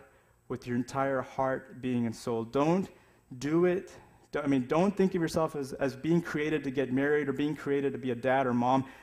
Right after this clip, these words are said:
That's not what you're created for. You're created primarily for the purpose of loving God. Be about that. Focus on that, all right? And I love how Ruth,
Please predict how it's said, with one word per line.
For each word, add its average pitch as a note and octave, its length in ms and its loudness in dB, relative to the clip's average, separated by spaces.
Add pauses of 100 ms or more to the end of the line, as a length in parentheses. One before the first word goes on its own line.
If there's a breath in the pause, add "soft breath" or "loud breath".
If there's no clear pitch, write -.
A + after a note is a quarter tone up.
(140 loud breath)
That's F3+ 260 2
not D#3+ 80 -2
what - 80 -6
you're C3+ 120 -4
created B2+ 340 -2
for. B2+ 220 -4
You're D3 160 -6
created D#3 680 -2
primarily D3 600 0
for C#3 480 0 (300 loud breath)
the - 80 -8
purpose D3 420 -6
of A#2+ 160 -2
loving B2 380 2
God. A2 360 -2 (920 soft breath)
Be E3+ 200 2
about D3 320 2
that. A#2+ 300 -2 (380)
Focus D#3+ 420 -2
on C#3+ 180 -2
that, A2 260 -2 (340)
all B2 60 -6
right? C#3+ 200 -4 (1080 soft breath)
And C#3 100 0
I D3+ 60 4
love F#3 240 4
how F#3+ 120 2
Ruth, D#3+ 540 0